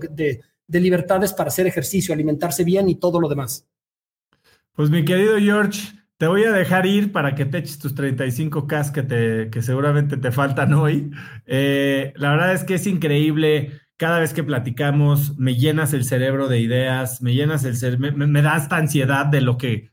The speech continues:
Speaker 2: podría ser, porque sé que tú estás haciendo.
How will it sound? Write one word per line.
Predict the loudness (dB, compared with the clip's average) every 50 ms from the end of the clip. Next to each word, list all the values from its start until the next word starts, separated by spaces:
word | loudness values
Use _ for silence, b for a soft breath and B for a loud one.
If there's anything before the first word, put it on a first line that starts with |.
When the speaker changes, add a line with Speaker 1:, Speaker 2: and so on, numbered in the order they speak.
| _ _ -2
Speaker 2:
podría | 0 2 2 4 4 4 4 2 2 0
ser, | 2 2 0 0 0 -2
porque | -4 -4 -4 -4 -4 -6
sé | -6 -2 -2 -2
que | 0 -2 -4
tú | -4 -2 -4
estás | -4 -2 -2 -2 -2
haciendo. | -2 -2 -2 -2 0 0 0 0 0 0 -2 -2